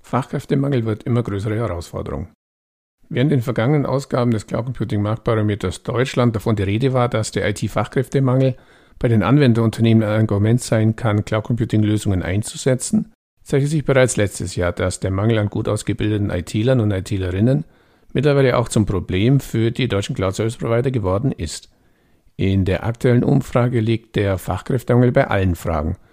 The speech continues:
zu den aktuellen Herausforderungen und den Hürden für die weitere Geschäftsentwicklung auf den vorderen Plätzen. Fünftens, Cybersecurity. Vom Regen in die Traufe. Und es gibt noch ein weiteres Problem, das mittlerweile zwiespältig betrachtet werden muss.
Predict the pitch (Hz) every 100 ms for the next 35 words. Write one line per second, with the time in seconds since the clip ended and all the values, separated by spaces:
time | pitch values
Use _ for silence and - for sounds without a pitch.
0 | _ - 147 98 87 107 101 95 85 85
1 | 110 - 127 139 127 104 127 127 110 101
2 | 90 80 92 98 92 95 85 78 87 -
3 | 123 120 123 127 131 - _ _ - 95
4 | 80 - 80 98 120 - 78 - 87 -
5 | _ _ _ _ _ _ _ _ _ -
6 | - 151 - 127 139 - - _ _ -
7 | 98 110 123 131 - 101 92 85 - _
8 | _ - - 101 104 110 95 87 85 76
9 | 76 - - _ _ _ _ _ _ _
10 | - 117 131 135 156 117 95 92 98 -
11 | 98 - 95 98 98 - 101 123 123 117
12 | - - 104 - 120 - - 95 87 90
13 | - 120 120 117 90 78 -